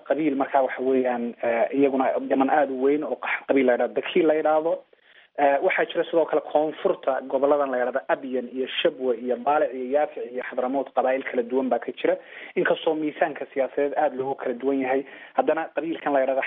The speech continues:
Xaashid ayaa qabiiladii ugu markaa, maxaa la yidhahdaa, baawarka lahaa. Waxaana hogaaminayay markaa nin la yidhahdo Cabdalla bin Xuseen Axmed la, ah, la odhan jiray, oo markaa baarlamaanka Yemen haysan jiray,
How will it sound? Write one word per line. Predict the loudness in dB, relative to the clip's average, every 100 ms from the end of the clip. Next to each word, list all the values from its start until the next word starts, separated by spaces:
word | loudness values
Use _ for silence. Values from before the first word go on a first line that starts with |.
| 0
Xaashid | 2 0 -4 -10 -6
ayaa | -2 -2 -2
qabiiladii | -2 2 2 0 -4 -2
ugu | 2 2 0 -6
markaa, | -4 -2 0 0
maxaa | 0 0
la | 0
yidhahdaa, | 0 0 2
baawarka | 2 0 -4 -8 -10 -10 -20 -6 -2
lahaa. | 0 0 0 -2 -4
Waxaana | -2 -2 -2
hogaaminayay | 0 0 2 2 0 -4 -4
markaa | -4 -2 -2
nin | 0
la | 0
yidhahdo | 2 2 0 -4 -14 -12 -2
Cabdalla | 0 2 0
bin | -2 -6
Xuseen | 0 0
Axmed | 0 -2 0
la, | 0 0 2
ah, | 2
la | 4
odhan | 2 2 -4
jiray, | 0 0 0 -2
oo | -2
markaa | 0 0 0 0 -10 -2
baarlamaanka | 2 2 0 -2 -6 -4
Yemen | -2 -2 -4 -10 -8
haysan | -4 -2 0 -2 0
jiray, | 0 0